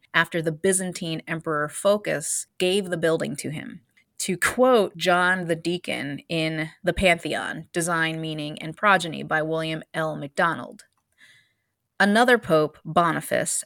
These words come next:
asked the same of Emperor Phocas and Constantine to order in that the old temple called the Pantheon, after the pagan filth was removed,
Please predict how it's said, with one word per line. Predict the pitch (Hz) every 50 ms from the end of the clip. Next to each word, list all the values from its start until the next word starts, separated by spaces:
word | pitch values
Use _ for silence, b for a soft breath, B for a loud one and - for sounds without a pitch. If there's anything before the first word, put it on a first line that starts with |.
| _ -
asked | 156 160 208 214 - - - - -
the | 233 254
same | 240 - 254 240 240 208 185
of | 175
Emperor | 170 165 160 160 160 151 156 147
Phocas | 147 - - 143 139 - - 151 - -
and | 135 139
Constantine | 139 - 143 139 139 - - - 139 - - 147 143 139 143 160 - _ -
to | - - 202 - _
order | - 214 220 208 214 220 220 226 226 - - _
in | - 202 196 190
that | 180 180 180 180
the | 180 175
old | - 202 208 220 240 214 208
temple | - 180 160 160 - 156 151 147 147
called | - - - 170 160 156 160 160 160 -
the | 165 165
Pantheon, | - - 165 147 143 - - - - - - - - - _ _ _ _ -
after | 165 180 220 220 - - 208 202
the | 196 190 185
pagan | - - 196 196 196 190 202 190
filth | 180 - - - - 196 156 156 - - - -
was | 160 156 156 -
removed, | 160 156 156 160 175 165 - - - - - -